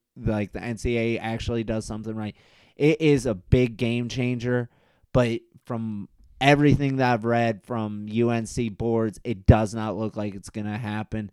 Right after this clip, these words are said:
So for me, I'm taking South Carolina plus the two and a half, and I am also putting it on the money line.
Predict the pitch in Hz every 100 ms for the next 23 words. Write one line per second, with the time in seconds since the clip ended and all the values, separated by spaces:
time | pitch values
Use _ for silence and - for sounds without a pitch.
0 | _ _ _ _ _ _ _ - 135 123
1 | 117 113 104 120 120 139 151 147 135 _
2 | _ _ _ _ _ _ _ _ _ _
3 | _ _ _ - 131 143 131 123 113 127
4 | 117 104 117 113 110 113 113 113 - -
5 | _ _ - 131 117 - 113 131 123 113
6 | 120 120 113 - 107 117 117 117 - 110
7 | 110 98 113 101 110 107 113 107 - 104
8 | 104 104 101 101 104 98 101 101 101 101
9 | 95 90